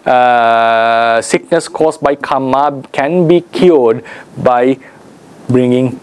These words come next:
different means, by bringing different, uh, causes. Uh, so, and also,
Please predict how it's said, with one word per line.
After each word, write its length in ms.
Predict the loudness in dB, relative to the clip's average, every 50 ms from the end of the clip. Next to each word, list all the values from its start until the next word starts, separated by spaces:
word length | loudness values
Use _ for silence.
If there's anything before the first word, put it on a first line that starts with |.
| -4 0
different 540 | 0 0 0 -2 -2 -2 -2 0 -2 -4
means, 500 | -2 -2 0 0 0 -2 -2 -4 -6 -4
by 200 | -2 0 0 0
bringing 460 | -2 -2 -4 -4 -4 -4 -4 -6 -6 -8 -14 -16 -14 -14 -10 -6 0
different, 600 | 0 0 0 2 0 0 0 0 -2 -4 -8 -12 -16 -18 -8 -4
uh, 800 | -2 0 0 0 0 0 0 0 -2 0 0 -2 -2 -4 -4 -6 -8
causes. 580 | -6 -2 -2 -2 -2 -4 -6 -8 -8 -8 -10 -14 -20 -20 -20 -18 -16 -16 -16 -18 -8 -4
Uh, 520 | -2 0 2 2 2 2 4 4 2 2
so, 560 | 0 -2 0 2 2 4 2 2 2 0 -2 -2
and 140 | -4 -6 -2
also, 640 | 0 2 2 2 0 -2 -2 0 0 0 0 -2